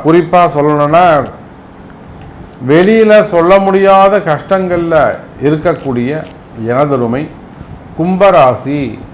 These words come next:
அன்பர்களே, "என் கஷ்டத்தை வெளியில சொல்ல முடியாது சாமி, வெளியில சொன்னா அசிங்கம்,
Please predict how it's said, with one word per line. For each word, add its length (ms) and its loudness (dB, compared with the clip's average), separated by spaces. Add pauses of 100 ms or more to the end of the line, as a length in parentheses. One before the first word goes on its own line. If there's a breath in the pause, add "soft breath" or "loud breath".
அன்பர்களே, 500 -4 (1700)
"என் 260 -4
கஷ்டத்தை 380 -2
வெளியில 300 2
சொல்ல 200 -2
முடியாது 300 0
சாமி, 280 -4
வெளியில 200 -2
சொன்னா 320 0
அசிங்கம், 400 -6